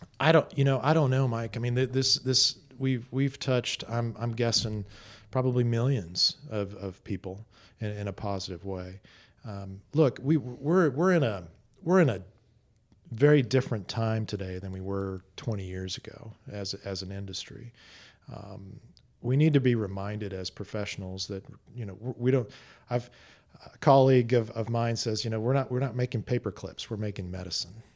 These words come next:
We're making life-saving medicine." And so the,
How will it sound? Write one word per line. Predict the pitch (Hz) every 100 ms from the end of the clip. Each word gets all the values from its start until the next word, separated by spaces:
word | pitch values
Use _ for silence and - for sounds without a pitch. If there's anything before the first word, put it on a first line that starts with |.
| _ 107
We're |
making | 101 101 101 92
life-saving | 98 98 - - 90 95
medicine." | 98 104 - 123 110 - - - -
And | 95
so | - 110 101 101 101
the, | 101 107